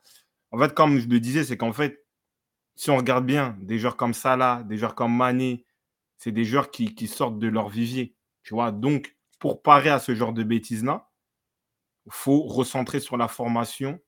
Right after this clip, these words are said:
africaine. Même si on prend l'histoire du football africain, bah, les, c'est des joueurs, c'est des Eto'o, c'est des Okocha, c'est des joueurs qui ont été formés en Afrique,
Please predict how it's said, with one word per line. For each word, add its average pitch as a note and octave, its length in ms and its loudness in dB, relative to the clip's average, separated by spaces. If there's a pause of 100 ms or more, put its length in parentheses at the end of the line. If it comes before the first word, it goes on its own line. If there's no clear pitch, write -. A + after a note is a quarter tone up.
(160)
africaine. B2 480 -2
Même D#3+ 160 2
si - 140 -2
on D#3+ 100 0
prend C#3 220 -2
l'histoire C3+ 500 -2
du G#2+ 140 -10
football A2 320 -8
africain, B2+ 480 -10 (580)
bah, A2 240 -2
les, A#2+ 160 2
c'est C3+ 160 -2
des B2+ 160 2
joueurs, D3 220 2
c'est B2 140 -4
des A#2+ 200 2
Eto'o, D3+ 500 2
c'est C#3 140 -8
des A2 120 -2
Okocha, B2 480 -2
c'est A#2+ 100 -8
des A2 160 -4
joueurs C3+ 160 -4 (280)
qui - 60 -8
ont A#2 60 -2
été A2+ 200 -2
formés A#2+ 320 -2
en A2+ 140 0
Afrique, - 460 -4